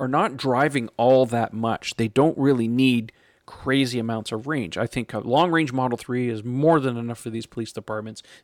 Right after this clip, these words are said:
These guys have shown that they can certainly do it. I think it would be great, and I think it needs more education on the police department's, um, thing.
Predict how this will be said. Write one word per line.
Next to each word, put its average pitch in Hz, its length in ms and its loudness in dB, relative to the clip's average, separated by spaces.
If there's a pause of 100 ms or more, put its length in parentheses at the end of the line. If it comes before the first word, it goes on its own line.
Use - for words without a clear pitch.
These 160 160 4
guys 135 220 2
have 117 100 -4
shown 113 320 -4
that 107 140 -4
they 113 80 -8
can 110 140 -8
certainly 117 300 -8
do 113 160 -4
it. - 120 -4 (720)
I 190 120 -2
think 190 160 -6
it 170 40 2
would 143 120 2
be 131 100 2
great, 120 320 2
and 120 120 -6
I 127 120 -4
think 185 240 -4
it - 120 -4
needs 143 260 -2
more 127 260 4
education 123 540 0
on 117 80 -2
the 113 60 -4
police 123 240 -4
department's, - 720 -6
um, 110 420 -10 (360)
thing. 135 300 -2